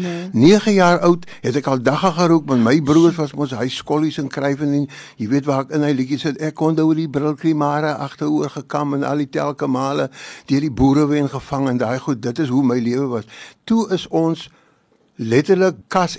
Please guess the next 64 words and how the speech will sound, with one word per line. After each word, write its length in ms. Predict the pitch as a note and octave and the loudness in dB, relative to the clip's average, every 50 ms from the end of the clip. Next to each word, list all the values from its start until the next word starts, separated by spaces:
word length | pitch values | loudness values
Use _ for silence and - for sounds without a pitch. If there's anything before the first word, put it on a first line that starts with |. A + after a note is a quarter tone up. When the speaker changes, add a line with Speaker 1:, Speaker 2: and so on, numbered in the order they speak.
| - | 0
Speaker 2:
en 140 | F#3 E3+ D3 A2+ | 2 2 2 2
bed, 200 | G#2+ B2+ C3 B2 | 0 0 0 0
het 140 | C3 G#2+ G2+ | -2 -4 -4
my 140 | G#2 A2 B2+ C3 | -2 -2 -4 -2
pa 220 | C3 D3+ C#3 C#3 C3+ A#2+ | -2 0 0 0 0 -2
binne 220 | A2+ A2+ A2+ B2+ C3 | -4 -4 -2 -2 -2
in 60 | B2+ | -2
die 80 | A#2+ A2+ | -4 -6
bos 300 | G#2+ A2 A#2+ C3+ - - | -6 -4 -4 -4 -4 -6
gebly 300 | - - B2 A2 A2 A2+ G#2+ | -8 -8 -6 -4 -4 -4 -4
in 60 | A2 | -4
Kruiwend 460 | G#2+ - B2+ B2 A#2 A#2 A#2+ A2+ G#2+ A#2+ | -4 -4 -2 -2 -2 -2 -4 -6 -6 -4
en 140 | A#2 A2+ G#2+ | -6 -6 -6
in 60 | G2+ - | -4 -4
Eersteland. 540 | C3 C3+ B2+ - - B2 A2+ A2+ A2 G#2+ A2 - - - - _ | -4 -4 -4 -6 -6 -4 -4 -4 -4 -6 -10 -18 -20 -20 -16 _
Daai 240 | - G#2+ A#2+ C3+ D3 | -4 -2 -2 0 0
jare 300 | D3+ C#3+ C#3+ C#3 C3+ B2+ | 0 0 0 -2 -2 -4
toe 140 | - C3+ C3 | -4 -6 -4
was 160 | C3 A2 A2 | -4 -4 -4
daar 140 | G#2 A#2+ B2+ | -4 -2 -4
nog 160 | B2+ A2+ A2+ | -4 -4 -4
net 180 | B2+ B2 A2+ G#2 | -6 -6 -6 -6
bos. 240 | G#2 A2 A2 G2 - - - - - - | -6 -6 -6 -6 -8 -14 -20 -20 -20 -8
So 160 | - E3 - - | -6 -6 -2 2
ons 240 | A3 A3+ G#3+ G3 D#3 C#3+ | 2 2 2 2 -2 -4
was 240 | D3+ E3 D#3+ - - B2 G#2 A2+ | -4 -4 -4 -6 -8 -16 -16 -12
regtig 420 | C3 D3+ C#3+ - - - - D3 - - | -10 -10 -10 -10 -12 -12 -14 -14 -14 -12
verwerplik 1000 | - D#3+ D3+ C#3 G#2+ - _ - - B2 - - - - _ C#3 B2+ B2 - - - | -10 -10 -10 -10 -12 -14 _ -6 -4 -4 -4 -4 -6 -10 _ -10 -10 -10 -12 -16 -12
Speaker 1:
Mm. 140 | - G3+ F#3+ | -6 -4 -2
Speaker 2:
arm 320 | - F3 E3+ C3+ B2+ B2 A2+ A2+ - - - - - - - | -2 -2 -4 -4 -4 -4 -6 -6 -12 -20 -20 -20 -20 -8 -4
en 160 | C#3+ B2+ A#2 | -2 -2 -2
dit 180 | - B2 D3 F3 | -2 -2 -2 -2
het 180 | A3+ G3 - - | -4 -8 -8 -10
al 160 | - G3 G3+ F#3 | -10 -10 -10 -8
sy 140 | - - F3 - _ - | -8 -8 -10 -10 _ 2
intwerking 800 | F#3+ F#3+ F#3 - - - A2 A2 A#2 C3 C3 - - D#3 C3+ C3 - | 2 2 2 -4 -8 -8 -8 -6 -6 -8 -10 -6 -4 -4 -4 -4 -4
in 120 | C3+ A#2 A#2 | -4 -4 -4
'n 100 | A2+ A#2 | -4 -6
kind 240 | - - C#3 C3 B2+ | -6 -4 -2 -2 -2
se 100 | - B2 | -4 -8
groot 320 | A2+ - - A#2+ B2 A#2+ A2 | -8 -6 -8 -8 -6 -4 -2
raak. 200 | G2 - F3+ F3 | -2 -2 -2 -2
Speaker 1:
Mm. 80 | F3 F3 E3+ E3 - _ | -4 -6 -10 -12 -12 _
Speaker 2:
En 140 | - B2+ A2+ | -6 -6 -6
soos 160 | A#2 C3+ B2+ | -6 -8 -6
ek 180 | E3 F3+ F3 F3 | -6 -4 -2 -2
en 100 | F3 D#3 | -2 0
jy 120 | D3+ D3+ | 0 0
nou 120 | D3 D3+ C#3+ | 0 0 0
net 160 | C3+ C#3 C#3 | 0 -2 -4
gepraat 400 | - - C#3+ - D3 C#3+ C#3 B2 | -6 -12 -10 -8 -6 -6 -4 -6
het, 140 | D3 C3 - - | -6 -8 -6 -4
toe 120 | D3 C#3 | -4 -2
ek 100 | B2+ - | -2 -4
ses 240 | - - F#3 F#3+ F#3 | -4 -2 -2 -2 -2
jaar 140 | F#3+ E3 D3+ | -4 -4 -4
oud 100 | D3+ C#3+ | -4 -6
het, 120 | B2+ A#2+ | -6 -6
ek 140 | A#2+ D3 D3+ | -8 -8 -6
is 100 | G3+ A3 | -8 -8
ook 140 | A3 A3 A3 | -8 -6 -4
maar 120 | A#3 A3 F3 | -4 -2 -2
baie 240 | D#3 D3+ E3 F3+ F#3 | -2 -2 -2 -4 -4
gemolesteer 640 | G3 F#3 E3 E3 E3 D#3 D3 - - D#3+ D#3+ D#3+ | -4 -4 -4 -4 -4 -6 -8 -8 -6 -4 -4 -4